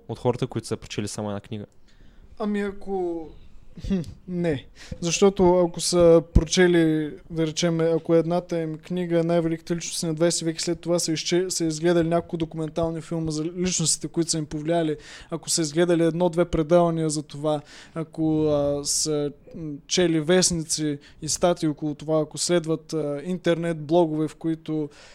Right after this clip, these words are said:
Speaker 2: а, нали, да се интересуват от идеите на тези личности и след това са открили свои истини за себе си, защо да ме е страх? В двайсет и първи век да се прочела една книга не е толкова страшно.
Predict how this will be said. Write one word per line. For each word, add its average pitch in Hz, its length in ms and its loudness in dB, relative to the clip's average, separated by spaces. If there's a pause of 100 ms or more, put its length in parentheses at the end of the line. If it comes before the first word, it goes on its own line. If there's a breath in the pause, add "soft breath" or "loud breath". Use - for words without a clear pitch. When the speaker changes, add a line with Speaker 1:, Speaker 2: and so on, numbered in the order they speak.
(160 soft breath)
Speaker 2:
а, 151 200 -4 (220)
нали, 151 560 -6
да 147 380 -4 (260)
се - 180 -6
интересуват 160 440 -2
от 170 120 -10
идеите 170 380 2
на 160 100 -4
тези 165 280 0
личности 160 400 -4
и 147 40 -2
след 170 240 0
това 170 140 2
са 165 120 0
открили 165 380 0
свои 175 280 2
истини 165 260 -2
за 147 140 -4
себе 170 220 0
си, 160 140 -4
защо 160 240 2
да 156 100 0
ме 151 100 0
е 143 40 0
страх? - 340 -4 (160)
В 160 80 0
двайсет 208 280 8
и 202 120 2
първи 185 220 8
век 180 260 6
да 170 100 -4
се 160 100 -2
прочела 185 320 2
една 175 180 0
книга 180 440 0 (300 soft breath)
не 185 80 2
е 190 40 2
толкова 185 360 2
страшно. 135 420 -6